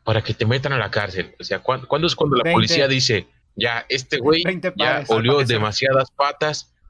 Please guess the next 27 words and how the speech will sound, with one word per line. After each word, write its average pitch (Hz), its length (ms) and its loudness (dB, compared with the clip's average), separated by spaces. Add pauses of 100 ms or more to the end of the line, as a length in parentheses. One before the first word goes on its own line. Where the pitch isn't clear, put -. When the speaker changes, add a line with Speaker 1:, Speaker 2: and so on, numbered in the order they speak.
(220)
Speaker 1:
es 127 260 -2
hora 147 260 4
de 139 80 0
encarcelarlo 123 800 -2
por 104 160 0
el 95 100 2
bien 123 220 -2
de 135 100 0
la 120 120 -2
sociedad"? 101 500 -2 (2000)
Speaker 2:
Es 165 320 0
veinte 180 300 -2
pares. 151 520 -4 (500)
Speaker 1:
Oh. 95 200 2
Speaker 2:
Pero 185 380 0
es 240 200 -2
que, 320 300 -2 (280)
ahorita 233 280 2
ya 302 180 4
pensándolo 254 640 0
con 190 140 2
un 190 120 -4
poco - 240 -4
más 226 160 0
la 233 140 -2
cabeza 190 300 -2
fría, 196 520 -6